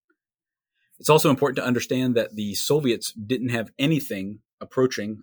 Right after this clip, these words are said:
that capability for overflights that the U S and its nato allies possessed.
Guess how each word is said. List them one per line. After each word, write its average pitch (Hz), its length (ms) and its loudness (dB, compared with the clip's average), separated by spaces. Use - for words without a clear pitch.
that 117 220 0
capability 101 580 0
for 101 340 -4
overflights 107 640 -2
that 101 160 -2
the 104 80 -6
U 117 220 2
S 107 260 -2
and 98 140 -8
its - 320 -10
nato 110 380 -2
allies 98 360 -4
possessed. 95 500 0